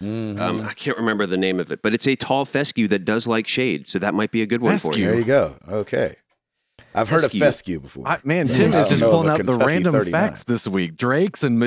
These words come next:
Speaker 3: Medusa
Speaker 2: Well,
Speaker 3: and
Speaker 2: remember,
Speaker 3: Kentucky
Speaker 1: I
Speaker 2: you're
Speaker 3: thirty-three.
Speaker 2: forgetting I'm old, people.
Speaker 3: <laughs>
Speaker 2: I'm old and knowledgeable.
Speaker 3: Yeah.
Speaker 4: My
Speaker 3: You
Speaker 4: goal is to find a way to afford somebody else to handle it.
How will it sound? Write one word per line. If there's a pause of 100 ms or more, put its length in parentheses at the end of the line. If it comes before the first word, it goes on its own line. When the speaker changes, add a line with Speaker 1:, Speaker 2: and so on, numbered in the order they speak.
(180)
Speaker 3:
Medusa
Speaker 2:
Well,
Speaker 3:
and
Speaker 2:
remember, (240)
Speaker 3:
Kentucky
Speaker 1:
I
Speaker 2:
you're
Speaker 3:
thirty-three. (100)
Speaker 2:
forgetting
I'm
old,
people. (220)
Speaker 3:
<laughs>
Speaker 2:
I'm
old
and
knowledgeable. (260)
Speaker 3:
Yeah.
Speaker 4:
My
Speaker 3:
You
Speaker 4:
goal
is
to
find
a
way
to
afford
somebody
else
to
handle
it.